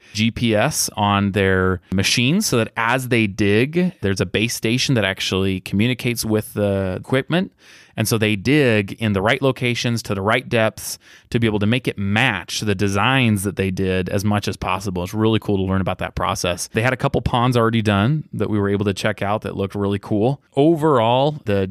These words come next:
general height of the, the delta is gonna be a couple feet shy of what is commonly called Utah Lake Compromise,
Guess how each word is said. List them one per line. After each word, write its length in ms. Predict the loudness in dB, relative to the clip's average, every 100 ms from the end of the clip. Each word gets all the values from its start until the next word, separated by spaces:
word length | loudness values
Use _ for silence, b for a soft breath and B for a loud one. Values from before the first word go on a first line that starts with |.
| -6
general 540 | -4 -2 0 2 2 2
height 540 | -2 -2 0 -2 -4
of 220 | -6 -4
the, 360 | -2 0 0 -4 -8 -6
the 380 | -4 -2 -2 -2
delta 300 | -2 -2 -2
is 80 | -2
gonna 160 | -2
be 180 | 0 -2 -4 -6
a 60 | -4
couple 340 | -2 0 0
feet 280 | 0 -2 0
shy 520 | -2 0 2 2 2
of 160 | 0 0
what 120 | 0
is 280 | 0 -2 -6 -10 -6
commonly 320 | 0 2 2
called 240 | 0 0
Utah 240 | 0 0 0
Lake 160 | -2
Compromise, 760 | -4 -4 -4 -4 -6 -8 -10 -12